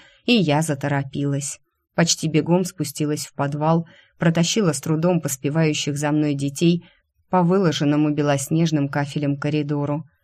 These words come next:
Затем толкнула отчаянно скрипучую дверь с надписью «Морг»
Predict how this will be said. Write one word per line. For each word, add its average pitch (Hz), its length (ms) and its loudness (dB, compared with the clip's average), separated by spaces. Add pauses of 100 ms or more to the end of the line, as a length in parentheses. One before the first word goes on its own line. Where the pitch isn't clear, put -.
(180)
Затем 160 380 2
толкнула 151 560 4
отчаянно 156 600 0
скрипучую 151 680 -4
дверь 156 340 0 (260)
с - 120 -6
надписью 151 720 0
«Морг» 156 540 0